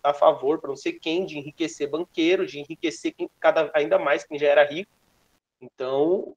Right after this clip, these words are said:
a, a parada do governo Lula, dos dois governos Lula é isso, todo mundo ganhou dinheiro. Só que, tipo assim, a gente que é,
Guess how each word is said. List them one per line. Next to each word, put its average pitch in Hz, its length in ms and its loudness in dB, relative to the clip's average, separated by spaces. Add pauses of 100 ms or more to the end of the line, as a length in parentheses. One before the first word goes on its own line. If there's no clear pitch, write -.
a, 208 80 6
a - 220 2
parada - 280 4
do 196 100 -2
governo 185 340 4
Lula, 160 320 2
dos - 160 -18
dois 175 140 0
governos 170 300 0
Lula 151 160 0
é 285 80 -4
isso, 175 200 -4 (160)
todo 196 260 4
mundo 196 200 -2
ganhou 190 160 6
dinheiro. 151 440 0 (300)
Só 120 80 -8
que, - 60 -16
tipo - 120 -10
assim, 135 180 -4
a 117 80 0
gente 131 300 -6
que 151 80 -4
é, 131 180 0